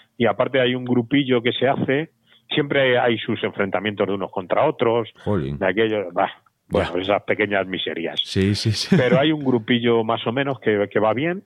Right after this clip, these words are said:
Speaker 2: Sí.
Speaker 1: y ya te digo que, que intentando, y yo intentando enseñar a la gente,
Speaker 2: Claro.
Speaker 1: que hay mucha gente que tiene huerto y no tiene ni pajolera idea.
Speaker 2: No, no, no, claro, la gente va echando
Speaker 1: Claro.
Speaker 2: ahí, va poniendo,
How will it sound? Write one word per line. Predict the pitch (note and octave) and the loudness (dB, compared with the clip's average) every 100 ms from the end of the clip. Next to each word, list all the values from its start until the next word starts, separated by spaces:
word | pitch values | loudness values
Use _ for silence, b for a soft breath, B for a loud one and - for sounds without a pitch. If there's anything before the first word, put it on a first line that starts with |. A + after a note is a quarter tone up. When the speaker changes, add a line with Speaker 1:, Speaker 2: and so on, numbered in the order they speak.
| _ | _
Speaker 2:
Sí. | - - F#2 E2 | -20 -6 -4 -2
Speaker 1:
y | F#2+ | 0
ya | G#2+ | 0
te | G#2+ G#2 | 0 0
digo | G#2+ A#2+ A2+ | 2 0 0
que, | F#2+ F#2 F2+ _ _ _ _ _ _ | -2 -2 -6 _ _ _ _ _ _
que | - G2 F#2 F2+ F2 F2 F2 F#2 | 0 2 2 0 -4 -6 -4 -2
intentando, | G2 G2+ G2 A#2 B2+ D3 | -2 -2 -2 -2 0 -2
y | A#2 | -2
yo | G#2+ B2 | 0 0
intentando | D3 C#3+ G#2+ B2+ C3+ D3+ C#3 A2 G2 | 2 -2 0 -2 0 2 2 2 0
enseñar | G2 G2 F#2 F#2+ C3 - | -4 -6 -6 -2 -2 -2
a | |
la | E2+ | -6
gente, | - G2+ G2 G#2 | -4 -4 -2 -2
Speaker 2:
Claro. | G#2 F#2+ D2+ | 0 0 0
Speaker 1:
que | D2 | -2
hay | G#2+ | 0
mucha | A#2+ C#3 | 0 0
gente | B2 D#3 | -2 0
que | A#2+ | 0
tiene | G#2+ C3 | 0 0
huerto | C3 E3 E3 F3+ F#3+ - | 0 0 0 -4 -4 -6
y | |
no | G#2+ | -8
tiene | A2 D#3 | -6 -6
ni | C3+ A2 A2+ D#3 | -4 -6 -2 -2
pajolera | F#3+ C#3 - G2+ C3 C#3 | 0 -2 -2 0 0 0
idea. | F#2 F3+ - _ - | -2 -4 -6 _ 0
Speaker 2:
No, | B2+ | 2
no, | C#3+ D3+ | 4 4
no, | C#3+ | 2
claro, | D3+ D3 D#3 E2+ | 2 2 2 2
la | F#2+ | 0
gente | G#2 A#2 B2 | 0 0 2
va | C3 | 2
echando | A#2+ - A2 | 0 2 2
Speaker 1:
Claro. | A#2+ | 4
Speaker 2:
ahí, | B2 | 2
va | B2 | 2
poniendo, | A#2 C3 C3 C3 | 2 2 4 4